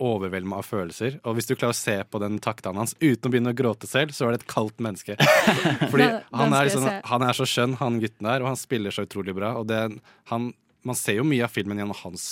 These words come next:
Speaker 1: perspektiv, og jeg tror det er det som, eh, for min del gjør at den er liksom noe ekstra, den filmen her, for det er veldig lett,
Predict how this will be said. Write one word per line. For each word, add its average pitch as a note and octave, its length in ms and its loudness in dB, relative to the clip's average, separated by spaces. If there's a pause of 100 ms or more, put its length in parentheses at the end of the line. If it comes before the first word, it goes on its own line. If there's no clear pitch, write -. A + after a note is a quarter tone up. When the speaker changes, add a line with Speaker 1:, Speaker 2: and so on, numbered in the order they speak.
Speaker 1:
perspektiv, - 720 -12 (340)
og A2+ 160 2
jeg A#2+ 80 2
tror A#2 140 -2
det A2 80 -2
er - 80 -20 (160)
det - 80 0
som, B2+ 260 -4 (140)
eh, B2 100 -4
for B2+ 160 -6
min F#2 220 -6
del F#2 180 -6
gjør F#2 220 -6
at - 100 -20
den G2+ 220 -8 (920)
er G#2 80 -2
liksom G2 220 -6
noe F#2+ 100 -10
ekstra, - 460 -12 (100)
den A2+ 80 -6
filmen G2+ 240 -4
her, A2+ 80 -6
for A#2+ 140 -4
det A2 80 2
er - 20 -2
veldig A#2 320 -2
lett, - 220 -14